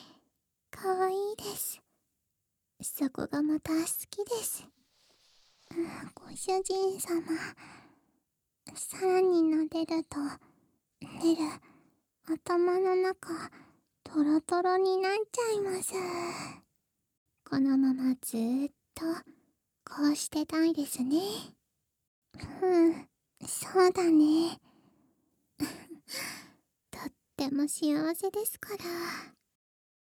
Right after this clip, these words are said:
離れられないのは仕方ないですよね。ご主人様、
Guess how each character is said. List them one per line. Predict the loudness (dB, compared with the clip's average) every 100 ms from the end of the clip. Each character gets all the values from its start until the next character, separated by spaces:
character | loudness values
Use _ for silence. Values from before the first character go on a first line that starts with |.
| _ _ _ _
離 | -18 0 4 4 2
れ | 0
ら | -2
れ | 0 2
な | 2
い | 2
の | 0 0
は | -2 -2 -6 -20 _ _ _ _
仕 | -8 -8 -4
方 | -4 0 0
な | 2
い | 0
で | -2
す | -2 -2
よ | -2
ね。 | -2 -4 -4 -6 -10 -20 -20 -20 _ _ _ _ _ _ _ _ _ _ _ _ _ _ _
ご | -6 -4
主 | -2 -2
人 | 2 4 4
様、 | 4 -2 0 0 0 -6